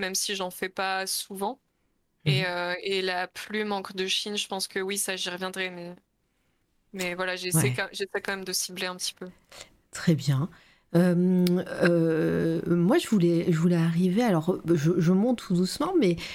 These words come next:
Speaker 2: je voulais arriver à cette création du Watt, euh, euh, qui était, alors, c'était deux mille vingt et un, c'est ça ?
Speaker 1: Euh,
Speaker 2: Donc, je vais bien
Speaker 1: non, j'en ai fait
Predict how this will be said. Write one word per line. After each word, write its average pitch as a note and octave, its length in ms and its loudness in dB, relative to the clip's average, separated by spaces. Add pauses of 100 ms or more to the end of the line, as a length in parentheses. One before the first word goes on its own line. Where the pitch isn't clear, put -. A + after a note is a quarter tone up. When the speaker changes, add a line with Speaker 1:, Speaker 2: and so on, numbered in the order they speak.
(120)
Speaker 2:
je - 100 -6
voulais F3 180 4
arriver E3 400 2
à C4 60 2
cette - 320 -2
création A3+ 580 2
du F#3+ 140 4
Watt, G#3 460 0
euh, F3 680 2 (1160)
euh, D#3+ 360 2
qui - 180 -2
était, F#3 200 0
alors, D#3 200 2
c'était - 260 0
deux D#3+ 120 2
mille F3 240 2
vingt E3+ 180 2 (120)
et A3+ 60 0
un, C4+ 160 -6
c'est B3 160 0
ça ? E4 200 -2 (1040)
Speaker 1:
Euh, - 60 -10
Speaker 2:
Donc, E3+ 180 -2 (160)
je E3 80 2
vais E3 80 4
bien D#3+ 200 -2
Speaker 1:
non, - 60 -8 (100)
j'en G3+ 240 -8
ai G3+ 100 -4
fait - 340 -4